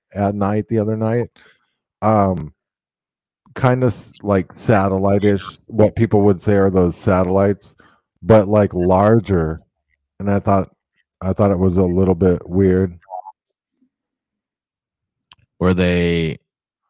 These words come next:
Speaker 2: the Starlinks spying?
Speaker 1: No, it was, like, individual ones, but they looked a lot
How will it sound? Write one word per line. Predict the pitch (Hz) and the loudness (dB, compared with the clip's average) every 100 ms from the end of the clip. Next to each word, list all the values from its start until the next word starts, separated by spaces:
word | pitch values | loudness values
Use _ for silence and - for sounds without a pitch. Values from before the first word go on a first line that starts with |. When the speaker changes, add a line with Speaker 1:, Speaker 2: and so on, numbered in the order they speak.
| _ | _
Speaker 2:
the | 90 | -10
Starlinks | 92 - 107 98 104 104 107 113 - - - | -10 -4 0 2 2 0 -2 -4 -10 -16 -16
spying? | - 92 92 101 107 | -6 -2 0 0 2
Speaker 1:
No, | 131 139 139 143 139 135 - | 4 4 6 4 4 0 -2
it | 135 | 0
was, | 135 139 113 | 4 2 2
like, | 131 123 | 0 0
individual | 127 135 131 104 113 107 120 131 | 0 2 2 2 2 4 4 4
ones, | 131 143 143 135 - | 4 0 -4 -10 -14
but | 101 117 110 90 | -2 0 0 -6
they | 104 107 117 | -6 0 0
looked | 113 127 - | 2 0 2
a | 120 | 0
lot | 113 113 | 2 0